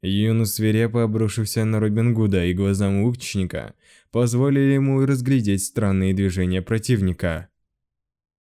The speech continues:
Хм! Кинжал Робин Гуда покинул его руку. Танцующий меч Юнуса, благодаря магии ветра, шёл по заданной траектории, что ограничивало его движение.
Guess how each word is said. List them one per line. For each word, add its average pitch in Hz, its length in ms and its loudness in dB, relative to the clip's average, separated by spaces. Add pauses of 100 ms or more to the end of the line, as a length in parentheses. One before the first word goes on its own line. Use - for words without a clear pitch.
(720)
Хм! 165 400 4 (800)
Кинжал 95 500 0
Робин 95 340 0
Гуда 101 420 -2 (300)
покинул 151 540 -2
его 117 380 2
руку. 98 460 -2 (200)
Танцующий 98 580 -2
меч 98 300 -2
Юнуса, 107 440 0
благодаря 95 400 0
магии 104 440 2
ветра, 139 440 0 (220)
шёл 175 260 0
по 175 140 -2
заданной 127 400 2
траектории, 123 800 0 (240)
что - 260 -2
ограничивало 95 880 -2
его 104 280 0
движение. 92 680 -2